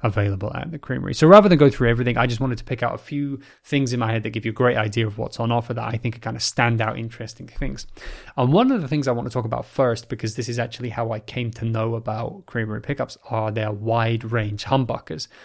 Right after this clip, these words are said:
Now, I absolutely love the wide range humbuckers. Um, if you're a regular listener to this podcast, you'll remember when I talked about,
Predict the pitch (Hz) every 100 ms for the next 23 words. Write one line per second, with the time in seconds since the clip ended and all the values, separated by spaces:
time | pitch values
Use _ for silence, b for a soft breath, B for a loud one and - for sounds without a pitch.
0 | B B B B B 143 143 135 170 208
1 | - 160 147 135 113 113 117 117 - -
2 | - 117 117 107 104 101 101 101 - 117
3 | 110 104 101 95 95 - 95 - - -
4 | - - 117 110 110 110 104 - _ _
5 | _ _ _ _ _ 120 117 127 120 123
6 | 147 123 135 135 143 131 127 120 117 110
7 | 107 - 117 113 - 120 113 110 113 110
8 | 120 101 113 113